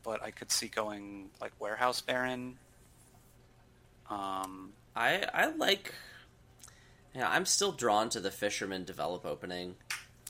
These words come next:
Speaker 1: See, just develop does not excite me.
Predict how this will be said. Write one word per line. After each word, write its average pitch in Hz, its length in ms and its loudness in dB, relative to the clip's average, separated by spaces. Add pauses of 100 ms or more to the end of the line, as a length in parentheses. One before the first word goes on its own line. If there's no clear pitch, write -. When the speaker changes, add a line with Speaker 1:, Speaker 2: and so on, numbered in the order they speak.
(540)
Speaker 1:
See, - 160 -12
just - 220 4
develop 156 420 8
does 135 220 0
not 117 340 6 (220)
excite - 440 -2
me. 127 300 -4